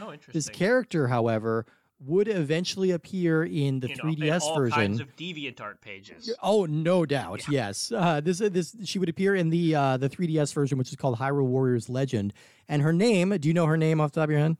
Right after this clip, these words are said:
Speaker 1: Um, well, let me take a wild guess, 'cause I don't know. Linka.
Speaker 2: Okay. You're very close. It's Linkle.
Speaker 1: <laughs> Okay.
Speaker 2: Linkle, kinda like Richard Linklater.
Speaker 1: <laughs> Yep.
Speaker 2: Yeah, yeah, great, great filmmaker. Uh, but yeah, so Linkle is now a character. I,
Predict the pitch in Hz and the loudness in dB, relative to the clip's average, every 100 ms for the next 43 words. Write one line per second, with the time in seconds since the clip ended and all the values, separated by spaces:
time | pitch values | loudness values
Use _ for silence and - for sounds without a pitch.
0 | - 160 147 135 139 147 175 151 165 175 | -4 -4 -4 -6 -6 -4 -4 -6 -8 -8
1 | 175 160 131 143 156 135 139 92 - 123 | -10 -10 -4 -2 -2 -4 -8 -8 -14 -10
2 | 120 120 123 104 90 _ _ - 139 156 | -8 -8 -10 -12 -14 _ _ -14 -6 -2
3 | 139 123 85 - _ _ _ _ _ _ | -2 -2 -6 -12 _ _ _ _ _ _
4 | 165 180 214 262 240 233 127 185 156 - | -2 2 2 0 0 0 0 -2 -4 -6
5 | 151 139 214 185 123 78 - - - - | -4 0 0 2 -2 -2 -10 -10 -10 -8
6 | - 156 139 135 131 156 214 165 101 - | -6 -6 -6 -8 -6 -2 -2 0 -2 0
7 | 156 151 151 156 156 165 127 147 185 135 | 2 2 0 -2 0 0 2 0 0 0
8 | 113 90 82 - 135 165 180 220 196 98 | -2 -4 -8 -14 -12 -10 -2 2 2 0
9 | - 196 165 107 165 165 - 180 170 - | -4 -4 -4 -2 -2 -2 -4 -2 0 0
10 | 190 147 101 104 85 - _ _ _ 143 | 0 2 0 -2 -10 -14 _ _ _ -2
11 | 156 151 170 185 165 175 214 151 - 143 | 2 2 0 -2 -2 0 0 0 0 0
12 | 139 190 180 147 151 135 135 131 127 - | 0 0 2 2 2 0 2 2 0 -2
13 | 131 139 151 | -6 -6 -4